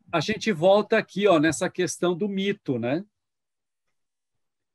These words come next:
Eu, eu penso que é isso que você tá colocando, né? A ciência, ela,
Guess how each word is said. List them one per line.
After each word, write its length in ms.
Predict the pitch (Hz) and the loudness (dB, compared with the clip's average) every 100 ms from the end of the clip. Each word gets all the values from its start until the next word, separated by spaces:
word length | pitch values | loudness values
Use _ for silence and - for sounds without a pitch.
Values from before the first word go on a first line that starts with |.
| _ _ _ | _ _ _
Eu, 180 | 139 147 | -4 -2
eu 140 | 165 156 | 0 -2
penso 400 | - 175 175 196 | 2 0 0 -4
que 80 | 208 | -2
é 80 | 202 | -2
isso 220 | 214 - | -2 -6
que 60 | |
você 120 | - 208 | -4 -2
tá 160 | 208 | 0
colocando, 760 | 196 208 208 202 196 170 117 113 | -2 -2 -2 -2 0 0 0 -4
né? 280 | 123 160 160 | -2 -2 -2
A 80 | |
ciência, 580 | 127 - 160 175 190 - | -4 -2 0 0 -4 -6
ela, 580 | 220 226 226 220 226 226 | -4 -4 -4 -4 -6 -8